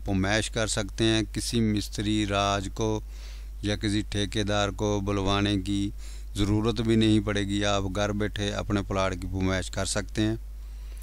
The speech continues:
बहुत अच्छा सॉफ्टवेयर है और original सॉफ्टवेयर है, ये fake सॉफ्टवेयर नहीं है और ना ही ये fake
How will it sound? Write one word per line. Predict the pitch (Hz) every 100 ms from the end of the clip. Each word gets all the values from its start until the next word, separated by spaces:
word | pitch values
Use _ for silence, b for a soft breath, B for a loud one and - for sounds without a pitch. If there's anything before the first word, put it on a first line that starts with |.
| B B B B B B B -
बहुत | 101 110 104
अच्छा | 110 - 127
सॉफ्टवेयर | 120 113 107 113 113
है | 113
और | 117 - 113 117
original | 113 107 110 120 123
सॉफ्टवेयर | - - 98 87 101 104
है, | 104
ये | 110
fake | 104 - 107 104 -
सॉफ्टवेयर | 113 101 - 104
नहीं | 101 107
है | 107 107
और | 107 110 107 95 98 - - 104
ना | 95 98 107
ही | 104 110
ये | 104 104
fake | 98 - - 98 98 -